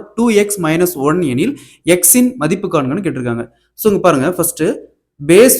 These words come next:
வேல்யூ, அதாவது அடிமானம் சேமா இருக்கு. So, நம்ம அந்த மாதிரி வந்துச்சுன்னா அதை விட்டுறலாம். மேல பவர், பவர் வேல்யூ பாருங்க, அடிமானம் சேமா இருந்தா அடுக்க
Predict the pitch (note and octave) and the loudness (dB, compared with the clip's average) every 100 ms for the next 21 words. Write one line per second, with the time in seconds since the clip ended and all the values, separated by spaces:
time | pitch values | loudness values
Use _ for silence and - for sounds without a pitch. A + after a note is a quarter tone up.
0 | G3 D#3 C#3 C3+ D#3 F#3 C3 D3+ B3 A#3 | 2 4 2 0 2 2 2 2 4 4
1 | F3 G#3+ D4+ - - - F3 F#3 F3+ D3+ | 4 2 -2 -8 -12 -2 2 2 4 2
2 | D3 G3+ A3+ F3+ D#3 D3+ D#3+ G3 F3+ D3+ | 2 0 0 0 0 0 2 2 2 0
3 | G3 E3 C#3 C#3 C#3+ B2+ D4+ - _ - | 0 0 0 -4 -2 -2 -4 -12 _ -2
4 | F3 B3+ B3+ F3+ D4+ - _ _ _ _ | 2 4 4 2 2 -6 _ _ _ _
5 | E3+ E3+ - C4+ A#3+ - E3 G3 G#3+ F3 | 0 4 6 6 4 2 2 4 4 2
6 | D3+ C#3 C3 F3+ D4 C3+ F3 A#3 A#3 A3 | 2 -2 -2 -4 -4 -2 0 2 4 2
7 | G3 G3 G3+ F#3 E3 C#4 - - C3+ F3 | 0 0 0 0 0 -2 -2 -6 -2 0
8 | B3+ - | 0 0